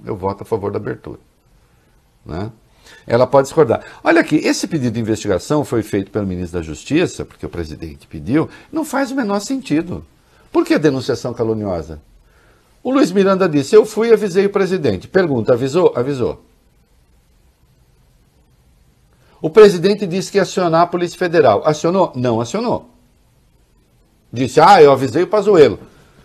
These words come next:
Mas onde tá a denunciação caluniosa? Mas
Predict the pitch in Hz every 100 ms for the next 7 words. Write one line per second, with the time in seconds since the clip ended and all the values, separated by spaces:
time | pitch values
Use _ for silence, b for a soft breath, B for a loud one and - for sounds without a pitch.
0 | b b b _ _ _ _ 269 330 381
1 | 339 311 214 185 170 160 - 156 135 110
2 | 156 196 110 101 _ _ _ _ _ _
3 | _ _ _ _ _ _ _ _ _ _
4 | _ _ _ _ _ _ _ _ _ _
5 | _ _ _ _ _ _ _ _ _ -
6 | 202 196 117 95 - -